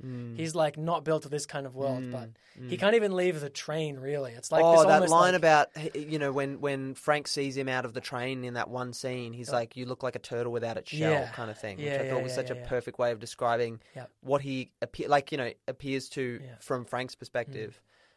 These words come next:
Speaker 1: Um, but yeah, Morton is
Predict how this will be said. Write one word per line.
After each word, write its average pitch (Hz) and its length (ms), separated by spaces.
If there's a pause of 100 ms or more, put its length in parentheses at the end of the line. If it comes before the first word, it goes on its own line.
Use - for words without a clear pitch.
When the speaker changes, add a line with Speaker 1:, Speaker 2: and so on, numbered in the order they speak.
(140)
Speaker 1:
Um, 117 400 (340)
but 151 100
yeah, 165 140
Morton 156 720
is 135 560